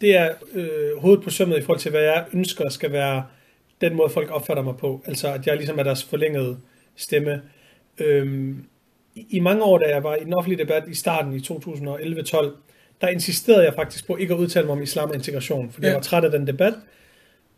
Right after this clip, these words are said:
Speaker 1: Men så kom jeg så frem til, apropos det, jeg lige sagde før, at jeg var rigtig træt af at høre om Naser Khader, hver gang der var noget om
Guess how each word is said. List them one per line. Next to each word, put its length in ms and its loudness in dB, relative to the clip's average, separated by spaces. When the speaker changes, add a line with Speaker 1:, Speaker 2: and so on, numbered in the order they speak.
Speaker 1:
Men 140 -4
så 100 0
kom 140 4
jeg 100 6
så 100 2
frem 260 4
til, 340 -2
apropos 340 -6
det, 80 0
jeg 80 4
lige 100 -6
sagde 220 4
før, 180 4
at 140 -4
jeg 80 4
var 120 0
rigtig 260 0
træt 180 0
af 20 2
at 60 2
høre 100 2
om 60 0
Naser 240 -4
Khader, 380 -4
hver 220 2
gang 160 0
der 60 2
var 120 2
noget 180 4
om 360 -2